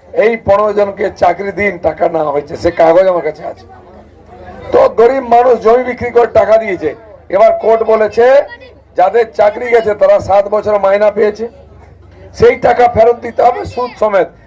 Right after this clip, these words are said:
এবার বলুন কোথা থেকে টাকা আসবে? বাপের জমি তো আগে বিক্রি করেছে,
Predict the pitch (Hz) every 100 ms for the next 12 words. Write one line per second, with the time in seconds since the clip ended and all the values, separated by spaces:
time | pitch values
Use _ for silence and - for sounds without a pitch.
0 | - 190 226 214 226 226 208 220 226 226
1 | - 185 185 170 160 180 _ _ - -
2 | 180 190 226 214 226 233 220 220 226 226
3 | 233 233 226 220